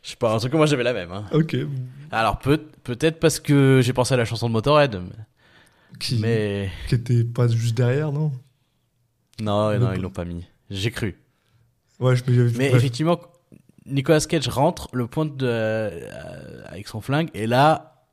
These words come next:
Speaker 1: il parle et tout, et je me suis dit, ouf, on est parti pour un, pour un ride, là. Là, <laughs> là, on va avoir du Nicolas Cage qui, qui n'essaye pas de bien jouer. Enfin, qui n'essaye pas de, de jouer réaliste,
Speaker 2: C'est
Speaker 1: plutôt.
Speaker 2: ça.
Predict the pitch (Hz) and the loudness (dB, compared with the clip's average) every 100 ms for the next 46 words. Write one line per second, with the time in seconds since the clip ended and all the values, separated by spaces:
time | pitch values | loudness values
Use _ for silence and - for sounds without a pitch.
0 | _ _ 80 110 - 143 135 110 143 151 | _ _ -10 -4 2 4 4 0 -4 -6
1 | - - _ _ _ _ _ 110 113 120 | -10 -20 _ _ _ _ _ -4 -2 -2
2 | 123 101 151 175 - - - - - - | -4 0 2 2 0 -8 -16 -20 -18 -8
3 | 110 113 113 117 - 135 135 117 110 107 | -2 -2 0 -4 -6 -6 -2 0 0 0
4 | 104 104 - 117 107 101 101 92 92 90 | 0 -2 -6 -6 -2 0 0 0 -2 -4
5 | 85 82 _ _ _ _ _ - 104 127 | -8 -10 _ _ _ _ _ -6 4 6
6 | 147 139 - - - - _ 98 - 143 | 6 4 -2 -10 -20 -20 _ 2 4 4
7 | 127 120 117 117 113 113 - 117 107 - | 4 2 4 2 0 -4 -4 -4 -4 -4
8 | 139 - - - - _ - 123 120 120 | -4 -6 -20 -20 -20 _ -10 -2 0 2
9 | 120 117 _ _ _ - 110 113 123 160 | 2 -2 _ _ _ -6 -2 0 2 6
10 | 160 160 185 170 135 104 - - - _ | 6 6 4 4 4 2 -4 -14 -20 _
11 | _ - 101 95 123 117 117 127 156 135 | _ -2 0 0 -2 -2 -2 2 4 4
12 | 117 110 104 101 101 95 _ - - _ | 2 2 0 -2 -6 -10 _ -20 -20 _
13 | _ _ _ _ _ 120 113 113 135 135 | _ _ _ _ _ -4 -2 2 2 2
14 | 135 113 - - - - 117 117 | 2 0 -8 -8 -2 0 2 0